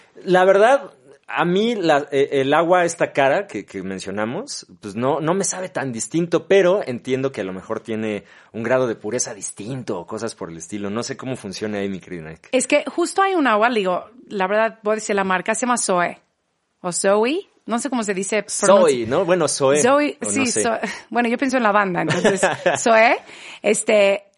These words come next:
Speaker 2: a mí me gusta muchísimo. Y sí se siente como muy fino, pero les voy a decir, porque por si me están escuchando y así,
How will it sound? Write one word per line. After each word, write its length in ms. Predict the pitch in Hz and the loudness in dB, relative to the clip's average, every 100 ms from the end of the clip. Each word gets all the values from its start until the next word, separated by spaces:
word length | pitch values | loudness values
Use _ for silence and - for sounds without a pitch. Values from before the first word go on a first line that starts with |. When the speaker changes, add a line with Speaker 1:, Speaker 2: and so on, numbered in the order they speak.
| - | -2
Speaker 2:
a 100 | 240 | 0
mí 100 | 302 | 2
me 80 | 339 | 0
gusta 320 | 294 269 320 | -2 -2 0
muchísimo. 720 | 247 190 240 208 196 170 - | 0 -4 -6 -4 -4 -4 -4
Y 120 | 262 | -4
sí 160 | - 311 | -2 -2
se 120 | 392 | -2
siente 340 | - 302 277 294 | -2 -2 -2 -2
como 480 | 254 302 - _ _ | 0 0 -2 _ _
muy 280 | 233 277 285 | -2 0 -2
fino, 420 | - 254 254 277 | -2 0 0 0
pero 160 | 226 | 0
les 120 | 208 196 | 0 0
voy 100 | 254 | -2
a 20 | |
decir, 380 | 254 - 202 220 | -2 -4 -4 -4
porque 280 | 185 170 170 | -6 -6 -8
por 200 | - 170 | -6 -6
si 180 | 180 185 | -4 -4
me 80 | |
están 180 | 185 233 | -2 0
escuchando 560 | 247 - - 220 208 214 | -2 -4 -2 0 2 0
y 80 | 196 | 0
así, 400 | 160 190 196 | -2 -4 -4